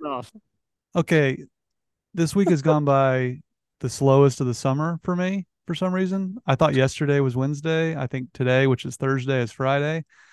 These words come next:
Speaker 2: Where, before, obviously that's what's going on in my brain, but where do you stand on this?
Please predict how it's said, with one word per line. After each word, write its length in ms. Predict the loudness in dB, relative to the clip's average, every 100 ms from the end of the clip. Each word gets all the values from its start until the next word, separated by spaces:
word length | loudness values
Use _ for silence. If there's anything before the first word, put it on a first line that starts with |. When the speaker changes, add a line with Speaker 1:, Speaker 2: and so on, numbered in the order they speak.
| _ _ 0
Speaker 2:
Where, 240 | 2 2 -2 _ -6
before, 440 | -4 0 0 -2 -8 _ _ _ _ -2
obviously 340 | -2 0 0
that's 200 | 0 -2
what's 140 | -6
going 180 | -4 -2
on 80 | -2
in 60 | -2
my 140 | -2
brain, 280 | -2 -4 -2
but 200 | -4 -4 _ _ 0
where 200 | 2 4
do 60 |
you 140 | 4 2
stand 400 | -2 -2 -2 -2
on 140 | -2
this? 400 | -2 -4 -10